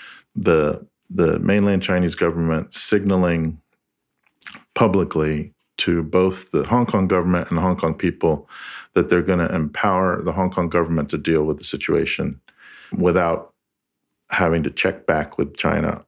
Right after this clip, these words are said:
on every little aspect. So it, the question of whether to, what to do about reviewing police activity, whether there should be a commission of inquiry or not, for example, that should be a Hong Kong decision, not a mainland decision.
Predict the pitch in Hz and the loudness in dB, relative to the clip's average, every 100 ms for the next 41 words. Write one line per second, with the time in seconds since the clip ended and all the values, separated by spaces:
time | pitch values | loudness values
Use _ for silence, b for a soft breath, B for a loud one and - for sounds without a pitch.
0 | _ 85 80 - 80 78 80 76 - 76 | _ -2 0 0 0 0 0 0 0 -4
1 | - 82 80 - 92 85 101 - - - | -4 -6 -6 -2 2 2 0 -4 -12 -2
2 | 95 - 117 - 117 98 87 95 101 95 | -2 2 0 2 2 2 2 2 2 2
3 | 82 - - 101 95 98 104 101 87 87 | -2 -6 -2 0 0 0 2 2 2 0
4 | 95 - _ _ _ _ _ _ - - | -2 -10 _ _ _ _ _ _ -12 0
5 | 90 90 98 101 92 92 95 95 92 90 | 2 4 4 4 0 0 0 0 0 -2
6 | - 92 95 92 82 80 82 80 85 85 | -2 0 2 2 2 2 0 -2 -2 -2
7 | 78 - 87 87 - 85 85 92 98 92 | -2 -2 -4 -4 -4 -2 -2 -2 0 0
8 | 95 95 101 98 B B B B B B | 0 0 0 -4 B B B B B B
9 | - 85 95 92 98 85 - 85 - 90 | -2 0 2 2 0 0 0 0 0 -4
10 | 80 85 82 - _ 95 85 92 90 82 | 0 0 0 -8 _ -4 0 0 0 -2
11 | 76 - 85 80 78 - - 82 76 76 | -2 0 -2 0 -4 -6 -4 -2 0 -2
12 | 73 71 - - - - - 107 | -2 -2 -4 -6 -8 -10 -8 -12